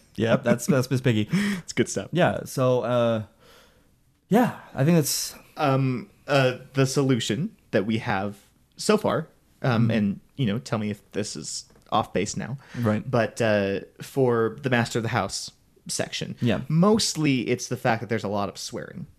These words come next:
Speaker 1: Mm-hmm.
Speaker 2: Um, that is the problem with that for a kids movie, right?
Speaker 1: Yep.
Speaker 2: Because having, having a silly couple who just steals from all their customers isn't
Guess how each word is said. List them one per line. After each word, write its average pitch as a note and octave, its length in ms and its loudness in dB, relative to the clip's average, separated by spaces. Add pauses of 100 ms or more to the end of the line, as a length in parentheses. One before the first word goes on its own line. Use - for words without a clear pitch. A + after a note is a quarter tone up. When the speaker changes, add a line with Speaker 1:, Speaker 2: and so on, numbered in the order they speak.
(120)
Speaker 1:
Mm-hmm. C3 260 6 (280)
Speaker 2:
Um, G2 460 0 (280)
that A#2 220 2
is G#2 160 -2
the - 80 -12
problem G#2+ 500 4
with G2 180 0
that G2+ 320 0 (300)
for G2 440 -2
a B2+ 80 2
kids B3+ 260 -2
movie, - 340 -6
right? A2 180 4
Speaker 1:
Yep. - 40 -12 (320)
Speaker 2:
Because D#3+ 540 2 (280)
having, D3+ 520 0
having D#3+ 320 0
a A#2 40 0
silly B2 680 2 (140)
couple A2 500 2 (600)
who G#2 480 0 (260)
just - 260 -2 (180)
steals A#2 440 2
from G2+ 420 2 (340)
all A2 140 2
their G2 200 2
customers G2+ 640 2 (440)
isn't E3 360 4